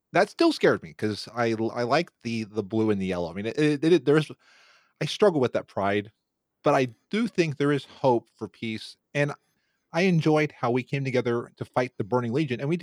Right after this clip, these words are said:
and we conquered it. And there were days I'm wondering, why did we then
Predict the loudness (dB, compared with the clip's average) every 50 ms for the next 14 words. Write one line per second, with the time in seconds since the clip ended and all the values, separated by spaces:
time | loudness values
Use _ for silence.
0 | -4 -2 -2 -2 0 0 -2 -2 0 0 -2 -2 -4 -8 _ _ _ _ _ _
1 | _ _ _ -2 -2 -2 -2 -2 -4 -4 -2 -2 -2 -2 -2 -2 -2 0 -2 -2
2 | -2 -2 -2 -4 -6 -8 -10 _ _ -2 2 2 4 4 2 0 -2 0 0 0
3 | 2 2 0 0 -2 -4 -6 -8 -10 -12